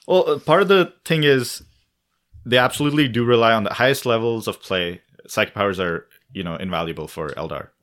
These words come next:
to be successful, and that's what happened at L V O, right? But even at the mid-tier players or even lower level players, they can just stack up on Dark Reapers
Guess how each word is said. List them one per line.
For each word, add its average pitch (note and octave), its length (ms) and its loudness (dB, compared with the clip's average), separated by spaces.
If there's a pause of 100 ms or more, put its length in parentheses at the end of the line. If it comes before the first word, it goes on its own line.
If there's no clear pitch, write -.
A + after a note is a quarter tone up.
(120)
to F#2 200 -8 (120)
be F#2 120 -10
successful, F#2 580 -10 (240)
and F2+ 180 -2
that's F2 200 0
what E2+ 100 -4
happened E2+ 280 -4
at D2+ 60 -10
L D#2 120 -10
V D2 120 -12
O, C#2+ 80 -12
right? G1+ 220 -12 (120)
But F2 200 -2 (520)
even C#3+ 220 2
at B2+ 240 0
the A2 100 2
mid-tier G2 920 -4
players D2+ 400 -8
or F2+ 100 -4
even F#2+ 240 -6
lower F#2+ 180 -4
level E2 260 -8
players, - 420 -14
they - 80 2
can C3+ 140 -2
just - 280 -4 (380)
stack G2 360 -4
up A#2+ 200 -2
on F#2 500 -4
Dark E2 180 -6
Reapers A2 540 -10